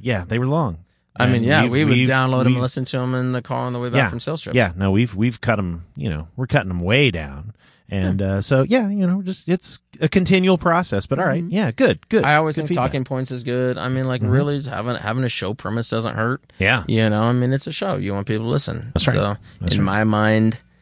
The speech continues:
Speaker 2: uh, if you take money for something, then it should be a professional endeavor and
Speaker 1: I,
Speaker 2: do the things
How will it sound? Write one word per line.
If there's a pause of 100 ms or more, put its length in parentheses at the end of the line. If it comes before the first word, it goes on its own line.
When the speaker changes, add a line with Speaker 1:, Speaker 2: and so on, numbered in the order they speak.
(200)
Speaker 2:
uh,
if
you
take
money
for
something,
then
it
should
be
a
professional
endeavor
and
Speaker 1:
I,
Speaker 2:
do
the
things